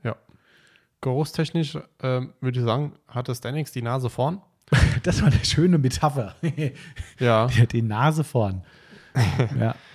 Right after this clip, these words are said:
Speaker 1: Äh, ich habe nämlich mal einen, einen Test gemacht, ähm, weil Eulex, wie sie, die Tücher schmeiß ich hier direkt weg.
Speaker 2: Mhm, ja.
Speaker 1: Außer ich tue sie direkt waschen,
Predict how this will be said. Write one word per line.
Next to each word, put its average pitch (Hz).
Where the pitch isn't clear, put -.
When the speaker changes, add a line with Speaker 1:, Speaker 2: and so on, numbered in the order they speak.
Speaker 1:
Äh, 127
ich 120
habe 143
nämlich 156
mal 135
einen, 127
einen 120
Test 160
gemacht, 113
ähm, 120
weil 117
Eulex, 143
wie 127
sie, 131
die 131
Tücher 143
schmeiß 123
ich -
hier 120
direkt 117
weg. 95
Speaker 2:
Mhm, -
ja. 95
Speaker 1:
Außer 131
ich 120
tue 139
sie 120
direkt 110
waschen, 151